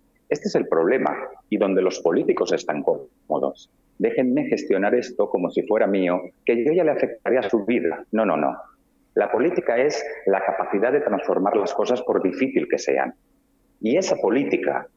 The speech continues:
la de las mayúsculas, es la que muy pocos saben hacer. Porque leer informes del Banco de España,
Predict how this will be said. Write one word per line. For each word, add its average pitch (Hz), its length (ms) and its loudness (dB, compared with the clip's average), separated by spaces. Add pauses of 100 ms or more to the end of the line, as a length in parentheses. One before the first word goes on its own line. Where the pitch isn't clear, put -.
(120)
la 87 120 2
de 82 120 2
las 82 180 0
mayúsculas, 85 580 0 (1000)
es 117 100 2
la 127 80 2
que 110 80 2
muy 117 180 2 (140)
pocos 107 400 0
saben 80 240 0
hacer. 71 260 -2 (480)
Porque 113 280 2
leer 143 160 2
informes 139 560 0
del 87 100 2
Banco 101 300 0
de 90 80 4
España, 85 640 -2